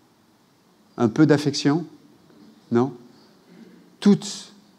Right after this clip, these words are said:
mon affection. Toute mon affection. » Et cet élément-là, ce, ce, cette expérience que Jésus a vécue,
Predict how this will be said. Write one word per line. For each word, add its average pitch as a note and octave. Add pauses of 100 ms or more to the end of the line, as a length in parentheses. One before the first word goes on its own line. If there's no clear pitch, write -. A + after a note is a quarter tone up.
(180)
mon G#2+
affection. - (680)
Toute - (800)
mon F#2+
affection. » - (880)
Et A2+ (120)
cet -
élément-là, C3
ce, -
ce, -
cette -
expérience C3+
que A#2+
Jésus A2
a G#2+
vécue, G2+